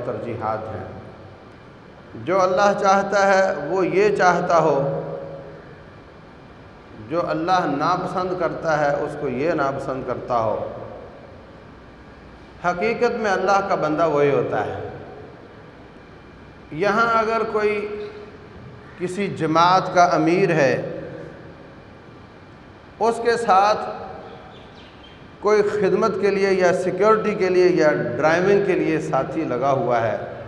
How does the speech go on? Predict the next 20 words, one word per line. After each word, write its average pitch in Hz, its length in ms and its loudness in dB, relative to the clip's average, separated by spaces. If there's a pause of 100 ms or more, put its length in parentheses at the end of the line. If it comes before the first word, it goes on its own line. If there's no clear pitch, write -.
(2250)
اس 233 180 2 (140)
امیر 226 520 0 (120)
اور 226 200 4
اس 240 260 0 (120)
ساتھی 208 380 0
کی 233 120 -4
نسبت 208 420 0 (120)
کیا 208 240 4
ہے؟ 175 460 2 (1160)
دونوں 208 680 2
مسلمان 170 540 2
ہیں، 135 360 -2 (920)
دونوں 202 560 2
مخلوق 196 640 4
ہیں، 139 440 -2 (920)
دونوں 180 260 0
اللہ 180 400 2
کے 190 80 -2
بندے 151 300 0
ہیں، - 540 -4